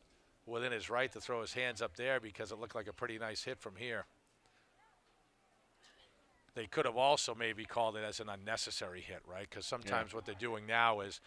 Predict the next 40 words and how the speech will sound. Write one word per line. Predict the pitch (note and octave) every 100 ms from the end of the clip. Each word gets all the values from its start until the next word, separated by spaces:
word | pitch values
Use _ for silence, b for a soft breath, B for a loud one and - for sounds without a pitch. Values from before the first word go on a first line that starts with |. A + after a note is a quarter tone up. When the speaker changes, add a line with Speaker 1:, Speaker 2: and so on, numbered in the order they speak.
| B B
Speaker 1:
if | A2+ -
that | B2+ -
play | - C#3 D3 C#3
is, | A#2 -
is | - A2+ F#2+
beyond | A2 A2 B2+ C#3 B2 G#2+ G#2+ - b b - A2+
the |
play, | G2 C3+ C#3 A#2 G#2 - b b
they | B2
don't | B2+ B2+
want | B2
these | B2 A2
guys | C3 A#2+ A2+
out | A2 G#2+
hurting | A#2+ B2+ A#2
each | G#2+ B2
other | G#2+ G#2+
either. | A#2 G#2 G2
So | - G#2
we | C3
saw | - C#3+ C3
that | B2+ A2+
at | -
Pup | B2+ A#2+
Warner, | A2+ B2 A2+
too, | - C3+
where | A2+
we | G#2+
saw | - B2+
some | A2+ G2
clean | - D3 D3+
hits | C3 A#2+ -
behind | G#2 A2 C#3+ D3
the |
play | A2+ A#2 G2
that | F#2
they | G2
still | - C#3 C3+
called | - A#2 F#2+
penalties | - D3 A2 F2+